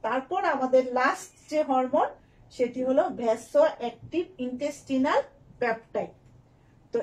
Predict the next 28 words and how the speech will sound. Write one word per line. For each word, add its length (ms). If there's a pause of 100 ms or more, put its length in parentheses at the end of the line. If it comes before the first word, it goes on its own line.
এই 280
হরমোনটিও 680
আমাদের 480
ক্ষুদ্রান্তের 680
প্রাচীর 460
থেকে 280 (600)
তৈরি 320
হয় 240 (400)
এবং 240 (120)
তার 280
কাজ 320
হলো 200
এবং 300
ক্ষুদ্রান্তের 600
প্রাচীরের 540
মধ্যে 360
যে 140
রক্ত 460
জালিকাগুলো 760
থাকে, 360
আহ, 840
সেগুলোকে 600
প্রসারিত 640
করা 300 (320)
এবং 240
গ্যাস্ট্রিক 540
জুসের 460
ক্ষরণ 380